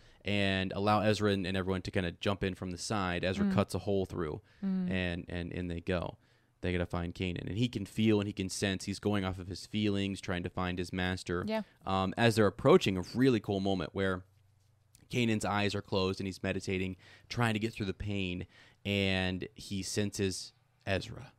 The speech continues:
Speaker 2: Yeah.
Speaker 1: And his eyes, poof, pop open,
Speaker 2: Right.
Speaker 1: you know, and he's like, "Oh, he's
Speaker 2: That's
Speaker 1: here."
Speaker 2: really cool.
Speaker 1: And then, and Ezra's do it at the same time. Kanan, he can,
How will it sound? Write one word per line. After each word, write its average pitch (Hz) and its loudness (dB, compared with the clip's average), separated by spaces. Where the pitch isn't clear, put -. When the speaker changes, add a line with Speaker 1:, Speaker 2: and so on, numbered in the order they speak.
Speaker 2:
Yeah. 101 -10
Speaker 1:
And 95 0
his 98 0
eyes, 95 2
poof, - -14
pop - -10
open, - -16
Speaker 2:
Right. 92 -2
Speaker 1:
you 87 -2
know, 90 0
and 95 -4
he's 92 -2
like, 85 -8
"Oh, - -6
he's 90 -2
Speaker 2:
That's - -6
Speaker 1:
here." 101 0
Speaker 2:
really 87 -10
cool. - -8
Speaker 1:
And 107 2
then, 104 0
and 107 -2
Ezra's 107 2
do 104 2
it - 6
at 92 0
the 101 -10
same 95 0
time. 95 -6
Kanan, 101 -2
he 113 -4
can, 92 -4